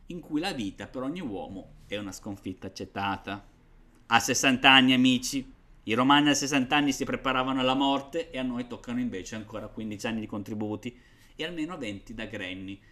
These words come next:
che non sono mai da buttare, amici, e amiche, che le preferisco, anche Granny. Un ottimo spunto è dato dal rapporto che ha Adriano con il suo medico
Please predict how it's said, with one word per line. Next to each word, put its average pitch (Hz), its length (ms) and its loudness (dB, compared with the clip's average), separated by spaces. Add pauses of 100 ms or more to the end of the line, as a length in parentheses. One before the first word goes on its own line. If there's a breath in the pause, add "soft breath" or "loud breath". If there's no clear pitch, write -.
(160 soft breath)
che - 280 -12 (460)
non 104 160 -10
sono 110 220 -6
mai 110 140 -4
da 101 120 -6
buttare, 85 420 -12
amici, 80 420 -18 (440)
e 101 120 -4
amiche, 95 580 -6
che 101 120 -8
le 95 80 -6
preferisco, 90 680 -14 (100)
anche 98 260 -12
Granny. - 400 -18 (1900 loud breath)
Un 202 140 -8
ottimo 226 340 -2
spunto 226 640 -8
è 185 80 -6
dato 165 220 -6
dal 139 120 -6
rapporto 160 640 -6
che 139 160 -6
ha 117 60 0
Adriano 101 580 -8
con 117 180 -6
il 120 80 -2
suo 120 200 -8
medico 104 600 -8